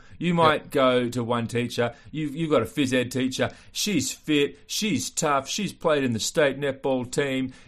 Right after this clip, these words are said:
Speaker 1: she dominates. So you say to her, "Look, can, can we have a competition? Anyone who can beat you at an arm wrestle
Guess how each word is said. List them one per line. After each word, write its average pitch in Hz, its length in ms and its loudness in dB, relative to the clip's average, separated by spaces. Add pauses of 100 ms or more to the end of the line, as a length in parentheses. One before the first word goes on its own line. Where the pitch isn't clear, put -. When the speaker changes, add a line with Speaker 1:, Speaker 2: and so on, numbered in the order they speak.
Speaker 1:
she 196 200 -2
dominates. 131 680 0
So 147 60 0
you 180 160 0
say 160 240 2
to 123 80 2
her, 104 380 0 (320)
"Look, 131 240 -4 (540)
can, 156 220 2
can 147 160 -4
we 185 120 0
have 196 120 0
a 165 40 -2
competition? 127 640 -2 (100)
Anyone 170 640 0 (160)
who 131 180 -2
can 120 200 -2
beat 98 340 -2
you 131 220 2
at 117 80 4
an 107 220 -2
arm 120 380 -2
wrestle 98 720 -6